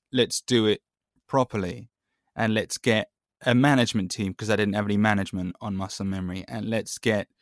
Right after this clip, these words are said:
um, you know, a proper press team. Let's get all things." Oh, and I had a press team, but I needed a whole bunch.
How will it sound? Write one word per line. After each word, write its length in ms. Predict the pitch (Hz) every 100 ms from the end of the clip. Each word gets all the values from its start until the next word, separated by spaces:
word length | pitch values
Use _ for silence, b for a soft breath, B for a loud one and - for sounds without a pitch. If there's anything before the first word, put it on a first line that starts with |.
| b b b b b b
um, 540 | 110 107 101 98 95 - _ _ _ _ -
you 120 | 127
know, 160 | 113 104 _ _ _
a 80 | 127
proper 320 | - 139 120
press 340 | 113 - 139 -
team. 240 | 143 127
Let's 200 | 123 -
get 160 | - 120
all 120 | 123
things." 180 | 117 123
Oh, 80 | 127
and 100 | 123
I 40 |
had 180 | 117 120
a 40 | 104
press 280 | 107 95
team, 260 | - 98 95
but 100 | 101
I 100 | 135
needed 260 | 156 175 139
a 100 | 127
whole 480 | 135 123 120 113 - _ _ _ -
bunch. 640 | 120 131 117 - - -